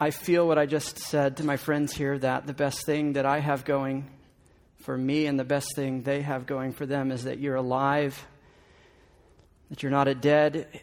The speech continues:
revered, historical figure, but that you are alive tonight and at work, and that you are kind and good and gracious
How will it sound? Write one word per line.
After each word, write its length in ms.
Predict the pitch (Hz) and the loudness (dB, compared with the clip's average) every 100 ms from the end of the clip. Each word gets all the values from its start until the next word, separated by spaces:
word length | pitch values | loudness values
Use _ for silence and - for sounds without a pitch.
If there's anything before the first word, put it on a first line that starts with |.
| - | -16
revered, 580 | 151 143 127 147 147 147 | -6 -4 0 4 4 2
historical 680 | 147 147 - 156 143 139 139 | -2 -8 -4 -2 -2 -2 -8
figure, 360 | - 151 139 139 | -2 -2 0 0
but 220 | 139 - | -2 -4
that 180 | 139 156 | -6 -2
you 160 | 143 | -2
are 120 | 143 | 0
alive 600 | 143 135 135 139 135 131 - | 0 0 2 2 2 0 -6
tonight 500 | 120 135 135 135 131 | -6 -4 -2 -4 -4
and 100 | 135 | -6
at 120 | 127 | -6
work, 460 | 131 135 139 139 - - | -4 0 0 -2 -8 -6
and 100 | 135 | -6
that 120 | 131 | -4
you 120 | 139 | -4
are 80 | 127 | -6
kind 540 | 127 - 135 135 139 131 | -6 -6 -4 -2 -2 -2
and 160 | 123 | -4
good 280 | 139 131 131 | -4 -4 -2
and 120 | 127 | -6
gracious 720 | 131 127 123 - 120 - - | -6 -6 -6 -8 -12 -14 -18